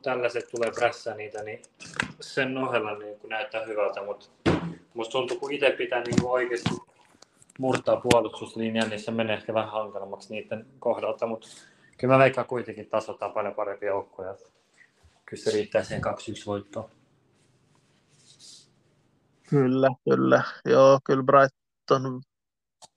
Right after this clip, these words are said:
Speaker 2: vähintään yhdellä maalilla voittaa ton pelin, mut tota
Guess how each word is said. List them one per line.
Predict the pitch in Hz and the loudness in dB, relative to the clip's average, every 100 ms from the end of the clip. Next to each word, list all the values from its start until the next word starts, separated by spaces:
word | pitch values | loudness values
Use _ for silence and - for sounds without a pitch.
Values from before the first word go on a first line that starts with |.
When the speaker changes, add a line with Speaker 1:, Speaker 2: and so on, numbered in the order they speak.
| - | 4
Speaker 2:
vähintään | 143 143 139 147 135 | 4 4 4 6 6
yhdellä | 131 131 | 4 0
maalilla | 127 127 120 113 110 | -4 -6 -6 -6 -6
voittaa | 113 117 _ 120 123 - _ _ _ | -8 -8 _ -8 -8 -10 _ _ _
ton | 135 123 - | -6 -6 0
pelin, | 127 123 | 2 2
mut | 127 135 - | -2 -8 2
tota | 117 - 143 | 2 6 6